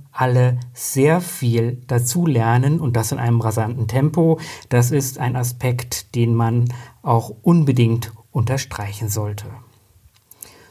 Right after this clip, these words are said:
Für Ihre Arbeiten am Katalog, liebe Frau Sander, wünsche ich Ihnen an dieser Stelle viel Erfolg und zudem wünsche ich Ihnen, dass Sie Ihre Ausstellung in Bozen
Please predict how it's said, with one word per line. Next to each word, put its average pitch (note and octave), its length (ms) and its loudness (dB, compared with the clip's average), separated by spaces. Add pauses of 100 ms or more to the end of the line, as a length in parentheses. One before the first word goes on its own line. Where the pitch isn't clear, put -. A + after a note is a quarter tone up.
(160)
Für F3+ 440 2
Ihre C#3+ 480 0
Arbeiten D#3+ 440 2
am B2+ 140 -4
Katalog, B2 480 0
liebe F#3+ 220 -2
Frau F#3 200 0
Sander, F#3+ 400 -2
wünsche D#3 260 0
ich - 140 -6
Ihnen D3+ 360 0
an B2+ 100 0
dieser C#3 240 -2
Stelle B2 440 0 (200)
viel C3 220 -2
Erfolg D3+ 680 2
und D#3 320 2
zudem D3+ 460 2
wünsche D3+ 260 4
ich C#3 160 -2
Ihnen, C#3 280 2
dass B2+ 180 0
Sie C3+ 60 -6
Ihre B2 320 0
Ausstellung C#3+ 580 0
in C3 120 -2
Bozen B2 540 0